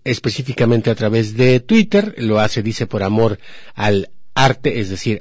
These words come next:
al proyecto de Andrés Manuel López Obrador. Pero ojo, en realidad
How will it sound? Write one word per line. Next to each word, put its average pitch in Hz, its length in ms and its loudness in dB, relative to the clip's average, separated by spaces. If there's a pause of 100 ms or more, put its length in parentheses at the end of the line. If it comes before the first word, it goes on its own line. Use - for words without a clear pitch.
al 104 220 -2
proyecto 104 520 -2
de 95 120 -2
Andrés 90 320 -4
Manuel 101 360 0
López 113 380 -2
Obrador. 131 380 4
Pero 131 180 4
ojo, - 260 -2 (680)
en 107 180 -4
realidad 135 480 4